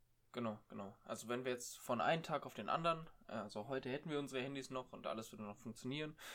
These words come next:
ähm, und dann auf einmal, bam, wäre alles aus und wir müssten ohne digitale Geräte auskommen. Und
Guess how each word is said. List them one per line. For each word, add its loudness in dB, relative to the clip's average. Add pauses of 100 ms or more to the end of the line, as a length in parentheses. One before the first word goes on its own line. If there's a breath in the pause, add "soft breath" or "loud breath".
(340 loud breath)
ähm, 2
und -2
dann 8
auf 2
einmal, 8 (120)
bam, 8
wäre 2
alles 0
aus 0
und -8 (160)
wir -2
müssten -6 (1160 soft breath)
ohne 2 (100)
digitale -4
Geräte -8
auskommen. -4 (960)
Und -10